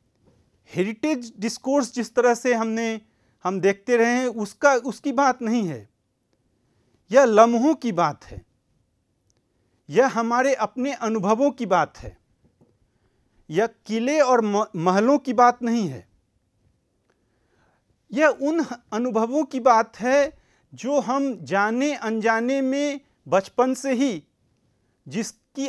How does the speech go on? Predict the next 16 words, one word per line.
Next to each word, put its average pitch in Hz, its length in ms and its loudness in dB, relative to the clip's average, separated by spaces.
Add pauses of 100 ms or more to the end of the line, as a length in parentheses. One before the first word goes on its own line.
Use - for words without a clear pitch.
(140)
आदत 202 420 4
हमें 202 300 -4
पड़ 170 140 2
जाती 131 360 -6
है 90 200 -20 (1700)
और 277 360 4 (500)
उस 302 220 -4
व्यवहार 208 640 6
में, 160 340 -2 (200)
उन 269 200 -2 (100)
आदतों 220 580 2
में 151 300 -4 (1800)
राष्ट्र 196 520 6 (1080)
आकार 165 440 2
लेता 123 320 -12
है। 101 200 -20